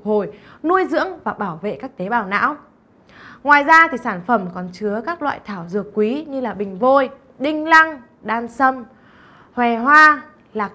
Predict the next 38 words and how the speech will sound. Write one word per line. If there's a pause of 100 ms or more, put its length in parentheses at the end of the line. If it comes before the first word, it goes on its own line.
tiên. (600)
Sản
phẩm (140)
tác
dụng (140)
toàn
diện (160)
theo
ba
nhóm: (340)
hỗ
trợ (100)
hoạt
huyết, (500)
tăng
cường
tuần
hoàn
máu
não, (400)
làm
êm
dịu (100)
thần
kinh, (400)
giảm
tình
trạng
mệt
mỏi, (320)
suy
nhược
cơ
thể, (360)
mất
ngủ
và
giúp